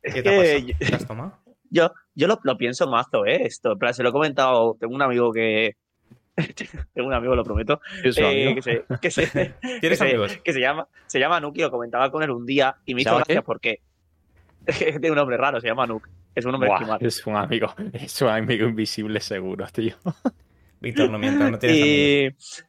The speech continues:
Speaker 1: y me hace gracia porque lo subió el otro día, eh, Manuel Guedo, que no sabes quién es, pero es un, un tío que hace vídeos de humor en Instagram. Em, y, su-, y, y ha comentado una teoría que yo la he comentado varias veces y es que me parece que estaría guapo <laughs> pensar si es verdad o no.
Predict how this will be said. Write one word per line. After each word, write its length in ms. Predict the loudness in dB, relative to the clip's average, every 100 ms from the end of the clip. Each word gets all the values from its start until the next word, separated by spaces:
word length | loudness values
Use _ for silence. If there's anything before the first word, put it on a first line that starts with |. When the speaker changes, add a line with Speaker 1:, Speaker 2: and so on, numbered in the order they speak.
| -6
Speaker 1:
y 120 | -2
me 80 | 0
hace 120 | 2
gracia 240 | 2 0
porque 220 | 0 0
lo 100 | 0
subió 240 | 0 2 4
el 60 |
otro 240 | 2 2 2
día, 340 | 4 2 2 -2
eh, 480 | -2 0 2 2 0
Manuel 280 | 0 2 2
Guedo, 400 | 4 4 4 2 -2
que 80 |
no 80 | -4
sabes 180 | -2 -2
quién 160 | -2 -2
es, 100 | -2
pero 160 | -2 -6
es 100 | -6
un, 340 | -10 -12 -14 _ _
un 480 | -2 -2 -4 -10 -6
tío 200 | -2 0
que 60 |
hace 160 | 0 -2
vídeos 220 | 0 0
de 100 | 0
humor 320 | 0 0 2
en 180 | 2 0
Instagram. 420 | -4 -2 0 2 -2 _ _ _ _ _ _ _
Em, 760 | 2 2 2 -2 -6 -8 -10 -12 _ _ _ _ _ _ _ _ _ _ _ _ _ _ _ -2
y, 600 | 0 2 4 4 4 2
su-, 240 | 0 -2 0
y, 380 | 0 2 2 0 -4 _
y 100 | -4
ha 80 | -2
comentado 460 | -4 -2 0 0
una 140 | 0 -2
teoría 380 | 2 4 4
que 100 | 0
yo 80 | 0
la 80 | 0
he 20 |
comentado 340 | 0 -2 2 2
varias 220 | 2 2
veces 300 | 0 -2 -2
y 60 |
es 60 | -2
que 80 | 0
me 60 |
parece 260 | 0 0 0
que 60 | -4
estaría 280 | 0 2 4
guapo 240 | 2 0
<laughs> 0 |
pensar 360 | -4 -4 -2 -2
si 80 | 0
es 60 |
verdad 280 | 2 4 2
o 40 |
no. 160 | 2 -4